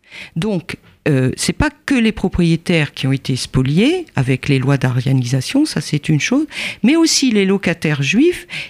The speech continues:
étaient, s'ils étaient restés dans leur appartement, et il y en a qui sont restés, euh, étaient priés de, ils étaient pas vraiment priés de s'en aller, mais ils étaient sur les listes des juifs.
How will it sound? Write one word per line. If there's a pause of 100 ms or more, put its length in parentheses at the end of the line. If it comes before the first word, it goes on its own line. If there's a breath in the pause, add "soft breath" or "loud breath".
(100)
étaient, (200 soft breath)
s'ils
étaient
restés
dans
leur
appartement,
et
il
y
en
a
qui
sont
restés, (440 loud breath)
euh, (100)
étaient
priés
de, (1600)
ils
étaient
pas
vraiment
priés
de
s'en
aller,
mais
ils
étaient
sur
les
listes
des
juifs.